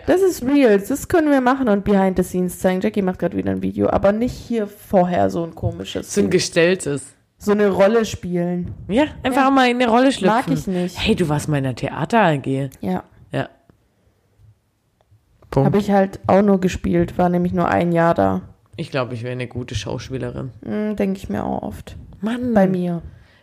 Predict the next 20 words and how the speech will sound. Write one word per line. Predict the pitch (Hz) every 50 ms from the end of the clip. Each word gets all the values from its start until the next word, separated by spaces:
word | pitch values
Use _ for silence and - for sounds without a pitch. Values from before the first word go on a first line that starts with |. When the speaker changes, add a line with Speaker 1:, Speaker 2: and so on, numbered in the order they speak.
| _ _
Speaker 2:
Wenn | - 190 208 220
mich | 226 226 233 233
mal | 233 220
jemand | 202 214 220 220 220 208
für | - - 214
einen | 208 202 180
Werbeclip | 196 196 208 - 240 233 - 214 220
Speaker 1:
Bei | 196
dir | 208 233 233 247
Speaker 2:
will. | 247 - 208 202
Speaker 1:
nicht. | 202 202 202 - - - - - - - -
Speaker 2:
Oh | 214 220
doch, | 220 226 220
ich | 214 190 -
glaub, | 214 208 202
ich | 196 285
kann's | - 214 214 - -
Speaker 1:
<laughs> |
Speaker 2:
richtig | 208 196 - 196 -
gut. | - 175 175 170 165 151 147 147 151 151